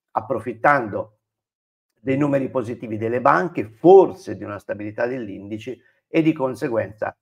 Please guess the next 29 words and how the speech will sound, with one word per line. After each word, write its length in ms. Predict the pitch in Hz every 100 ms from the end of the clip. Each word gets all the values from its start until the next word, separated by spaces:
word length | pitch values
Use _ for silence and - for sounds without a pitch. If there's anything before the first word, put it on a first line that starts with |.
| _ _
Russell 580 | 110 123 113 110 127
continuerà 600 | 113 113 110 113 120 120
a 100 | 113
essere 400 | 135 135 - 135
un 160 | 131 110
po' 400 | 143 143 143 - _ _
in 240 | 202 190
fotocopia 920 | - 151 147 160 107 92 - 104 104 _ _
quello 380 | _ 156 147 143
che 100 | -
abbiamo 380 | 127 117 117 117
visto 260 | 110 110 107
ieri, 340 | 98 90 - _
e 100 | _
forse 540 | - 147 160 143 - -
più 160 | 110
in 140 | 123 110
piccolo, 640 | 190 190 - 196 208 -
almeno 760 | 98 101 101 110 135 151 127 113
in 80 |
apertura, 720 | 107 104 120 113 180 196 170
ma 180 | 98 107
non 220 | 107 101
ci 120 | - 104
metto 260 | 107 107
la 40 | 95
mano 220 | 98 95
sul 180 | 139 131
fuoco, 520 | 175 175 190 -